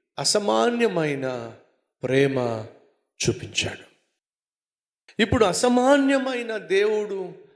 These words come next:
అసామాన్యమైన ప్రేమ మన పట్ల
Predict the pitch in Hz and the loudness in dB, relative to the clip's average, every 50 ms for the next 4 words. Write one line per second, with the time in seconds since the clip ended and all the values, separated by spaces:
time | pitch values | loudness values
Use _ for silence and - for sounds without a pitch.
0 | _ _ - 147 165 - 233 226 226 233 240 254 277 277 269 262 262 247 226 233 | _ _ -6 -2 0 2 0 2 2 0 2 2 2 0 0 0 -2 -2 -2 -4
1 | 220 214 202 196 185 190 - 165 156 160 160 156 156 151 147 123 - - - - | -6 -6 -6 -6 -8 -4 -2 0 2 2 2 2 0 -4 -4 -6 -8 -14 -20 -20
2 | _ _ _ _ _ 110 120 127 156 190 214 220 - - 160 151 - - - 131 | _ _ _ _ _ _ -4 -2 -2 0 0 -2 0 0 -2 -2 -2 -6 -6 -4
3 | 123 117 113 110 104 101 98 | -2 -2 -2 -6 -8 -14 -16